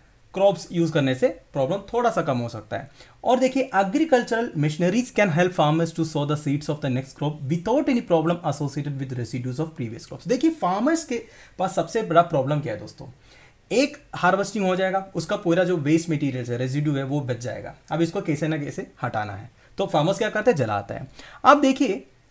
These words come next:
ऐसे कुछ मशीनरीज है जो फार्मर्स को हेल्प करता है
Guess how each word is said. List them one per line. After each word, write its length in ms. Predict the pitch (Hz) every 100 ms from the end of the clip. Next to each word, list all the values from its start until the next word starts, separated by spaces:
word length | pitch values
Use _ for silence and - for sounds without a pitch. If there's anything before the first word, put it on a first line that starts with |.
| _ _
ऐसे 220 | 208 220
कुछ 220 | 320 330 196
मशीनरीज 580 | 165 160 175 196 214 -
है 140 | - - _ _ _ _ _
जो 120 | 170 269
फार्मर्स 380 | 226 214 247
को 100 | -
हेल्प 240 | 202 160 185
करता 300 | 170 135 131
है 160 | 180